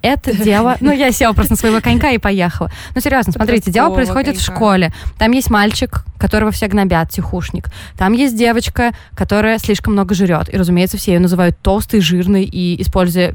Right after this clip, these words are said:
Speaker 1: все возможные эпитеты, начиная от ее матери, заканчивая ее лучшей подругой. Там есть девочка, которая, ну, там все вот эти типажи, которые, типа, такая вся заводная,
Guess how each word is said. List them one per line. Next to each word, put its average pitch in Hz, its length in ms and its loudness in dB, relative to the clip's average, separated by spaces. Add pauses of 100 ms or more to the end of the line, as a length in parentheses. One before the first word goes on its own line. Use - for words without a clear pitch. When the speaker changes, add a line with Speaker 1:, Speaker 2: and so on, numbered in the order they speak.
Speaker 1:
все 185 200 0
возможные 170 480 2
эпитеты, - 500 -6 (280)
начиная 196 380 2
от 170 80 -4
ее 175 140 -2
матери, 226 300 -2
заканчивая 190 460 -2
ее 180 120 -2
лучшей 175 240 -4
подругой. 175 400 -4 (340)
Там 196 200 4
есть 247 280 2
девочка, 202 460 0
которая, 196 540 0 (280)
ну, 254 140 4
там 277 140 2
все 294 180 0
вот 220 100 0
эти 180 120 0
типажи, 185 300 0
которые, 202 320 0
типа, - 200 -2
такая 180 220 0
вся - 140 -2
заводная, 190 560 2